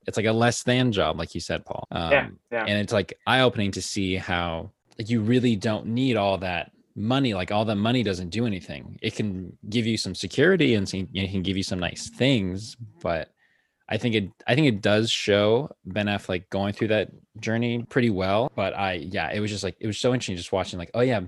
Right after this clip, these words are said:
Speaker 1: a lot of men think this way. Like, I, I can't do this job." And I do it too. Like, I'm not gonna lie, like, I, there's jobs that I've taken, like, I've, I've worked for fast food restaurants, and I hesitated because of just the appearance of it. But it's so ingrained, and, and it's,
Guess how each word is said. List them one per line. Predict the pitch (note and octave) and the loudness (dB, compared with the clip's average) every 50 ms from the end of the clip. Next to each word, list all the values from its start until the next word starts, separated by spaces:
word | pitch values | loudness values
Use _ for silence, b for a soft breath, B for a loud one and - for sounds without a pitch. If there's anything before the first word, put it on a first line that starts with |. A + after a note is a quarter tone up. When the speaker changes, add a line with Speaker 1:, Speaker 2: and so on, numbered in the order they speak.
| F2+ - - | -8 -12 -8
Speaker 1:
a | - G#2 | -6 -2
lot | A2 A#2+ A#2 | 0 2 2
of | A#2+ A#2 | 2 0
men | A2+ A2 | 0 -2
think | - A#2+ A#2 | -2 -4 -4
this | - G2 - | -4 -6 -6
way. | - E2 D#2 D#2+ F#2+ G#2+ - - | -4 -4 -4 -6 -8 -12 -10 -10
Like, | F2 - | -8 -4
I, | - G2 G#2+ G2+ - - | -4 -2 -4 -4 -4 -4
I | A2 | -6
can't | - - E3 B2+ | -2 -2 -2 -2
do | - G2+ F2 | -2 -2 -4
this | F2+ F2+ - | -4 -6 -4
job." | - E2+ D#2+ E2 D#2 - A2+ _ _ _ _ _ _ - | -4 -2 -2 -2 -4 -4 -10 _ _ _ _ _ _ -4
And | - C#3 | 2 4
I | E3 | 4
do | F3+ A3+ A3 | 6 6 6
it | D#3+ A2 | 4 4
too. | - - D3 G2 F2 D#2 - | 4 0 2 2 0 -2 -4
Like, | F#2+ F2 - - - - | -4 -6 -6 -6 -12 -12
I'm | - - | -4 -2
not | A2 G#2+ G#2 | 0 0 2
gonna | A2+ G#2+ A2 | 2 2 2
lie, | G#2 | 2
like, | F#2 F2+ - | 0 0 0
I, | F#2 F#2 F2+ F#2 b b b b b b b b b | -2 -2 -2 -6 b b b b b b b b b
there's | - C#3 C3+ | 2 2 4
jobs | G#2+ B2+ A#2+ B2 A#2 A#2 | 4 4 4 4 4 2
that | A2+ | 0
I've | G#2+ G2 | 0 0
taken, | - G#2 F#2+ F#2 - B2 A#2+ B2 C3 C3 B2 | 0 -2 -2 -2 0 -2 -2 0 -2 -2 -2
like, | G2+ G2+ | 0 2
I've, | G#2+ A2 A2 - | 2 2 2 2
I've | - B2 B2 C3+ | 0 2 4 4
worked | C#3 - | 2 2
for | - A#2 | 2 0
fast | G2 - G#2 G2 - - | 2 4 2 2 2 0
food | - A2 A2 A#2 | 0 0 4 4
restaurants, | A#2+ B2 - - B2+ B2+ C3 C3+ C3+ - - - _ b b b b b b b - | 4 4 4 2 0 0 0 0 -2 -6 -14 -16 _ b b b b b b b -8
and | - G2+ G2+ G2 G2 F#2 F#2 - - | -4 -2 0 0 0 -2 -4 -6 -4
I | - G2+ G#2+ G#2 | 0 2 2 2
hesitated | A2+ B2 B2 A2 G#2 - A2 F#2+ F2+ E2+ | 4 2 2 2 0 0 0 0 0 -2
because | F#2 - - G#2+ F#2 E2+ F2 | -4 -4 -2 -2 -2 -2 -4
of | E2+ E2 | -6 -4
just | - F#2 F2+ - - - _ _ _ _ _ _ _ - | -4 -4 -4 -4 -8 -12 _ _ _ _ _ _ _ -10
the | - F#2+ G2+ | -6 -4 -4
appearance | F2 - - - B2+ A#2+ A2 F#2+ E2+ - - - - - - | -4 -6 -4 -2 0 0 0 -2 -4 -8 -16 -18 -16 -10 -6
of | F#2 F2+ E2+ | -6 -4 -4
it. | E2 A#1+ - - _ _ - | -4 -6 -8 -12 _ _ 0
But | - A#2 | 4 4
it's | B2 A2 - | 4 4 4
so | - - C3+ C3 | 4 6 6 6
ingrained, | B2 A#2+ G#2 G#2+ A2+ B2 B2+ A#2 G2+ F#2+ | 6 4 2 2 2 2 2 2 0 0
and, | G2 F#2 F2+ | -2 -4 -4
and | - - G2+ | -6 -6 -6
it's, | F#2+ E2+ - | -6 -8 -10